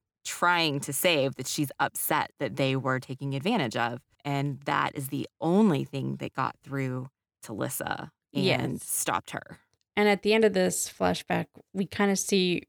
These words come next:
Speaker 2: what I assume is when Rose made the choice to put Lissa first. 'Cause, like, once Lissa lets the, the kid go, the, the, the boy who was gonna kill him, who she was gonna force to kill himself with a b-, baseball
Speaker 1: Mm-hmm.
Speaker 2: bat, um,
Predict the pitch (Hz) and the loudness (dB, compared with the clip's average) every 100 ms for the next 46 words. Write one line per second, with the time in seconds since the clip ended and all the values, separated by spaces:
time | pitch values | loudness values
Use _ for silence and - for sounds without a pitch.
0 | _ - 202 262 311 302 - 403 220 202 | _ 0 4 6 4 2 2 4 4 4
1 | 208 185 185 180 175 185 180 165 160 190 | 2 4 4 4 2 2 4 2 -2 4
2 | 165 - - - 143 - _ - - 175 | 4 4 -2 -2 -2 -4 _ -2 2 2
3 | - - - - - - - - - _ | 2 -2 0 0 0 -6 -8 -16 -18 _
4 | - 180 160 - - - _ _ _ 175 | 0 0 2 -4 -8 -14 _ _ _ 0
5 | - - 190 175 - 185 185 175 175 - | 0 0 0 2 2 0 2 4 2 0
6 | - 175 170 - 175 - 175 214 165 - | -2 2 2 0 -4 -8 -2 0 0 2
7 | 160 110 180 156 - _ _ 170 160 170 | 2 4 0 -2 -12 _ _ 0 2 2
8 | 160 - 170 165 - _ _ _ 160 156 | 0 -6 -4 -4 -4 _ _ _ 0 2
9 | 175 160 151 - 160 151 151 - - 170 | 0 -2 -4 -2 -2 0 -2 -4 -6 -2
10 | 175 170 - 175 151 - 160 - 175 165 | 0 0 0 0 0 0 -2 0 4 4
11 | 156 - - _ _ - 151 - 175 - | 2 -4 -8 _ _ -10 -4 2 2 2
12 | - - - 151 151 - - 151 170 165 | -2 -4 -2 -4 -6 -8 -2 0 0 0
13 | 147 139 - _ - - - _ - 185 | 2 0 -4 _ -20 -20 -20 _ 0 4
14 | 175 165 151 | 4 4 0